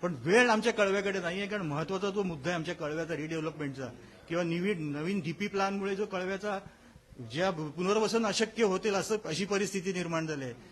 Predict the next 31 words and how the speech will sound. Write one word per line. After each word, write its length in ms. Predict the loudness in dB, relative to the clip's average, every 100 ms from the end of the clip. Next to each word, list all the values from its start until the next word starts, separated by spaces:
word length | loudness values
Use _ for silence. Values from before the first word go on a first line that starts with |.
| -20 -20 -4 4
या 140 | 4
सगळ्यांना 380 | 4 0 0 0
जवळजवळ 360 | 0 0 0
चाळीस 340 | 0 0 0 0
वर्ष 240 | -2 -2
जुन्या 340 | -4 -2 -2 -2
बिल्डिंगी 500 | -4 -4 -4 -4 -2
आहेत. 220 | -2 -6 -10 -20 -6
आज 220 | -2 -2
लोकांना 440 | -2 -4 -4 -2 -2 -4 -14 -18 -2
पाच 220 | 0 0
एक 100 | -2
वर्षात 240 | -2 -4 -4
त्या 140 | -2
बिल्डिंगी 320 | -2 -4 -4 -6
खाली 220 | -6 -4
कराव्या 300 | -2 -2 -2
लागतील. 340 | -2 -6 -10 -12 -16 -20 -20 -6
काही 220 | 0 0
लोक 160 | 0 0
इमारती 460 | 0 0 -2 -4
रिपेअर 280 | -6 0 0
करतायत, 380 | 2 0 -2 -6 -8 -20 -20 -10
पण 60 | -8
स्टॅबिलिटी 480 | 0 0 2 0 2
सर्टिफिकेट 500 | 0 0 -2 -2 0
तीन 120 | 0
वर्षाच्या 400 | 0 0 0 2
वर 220 | 2 2
मिळत 280 | 2 2 0
नाहीये. 280 | -4 -4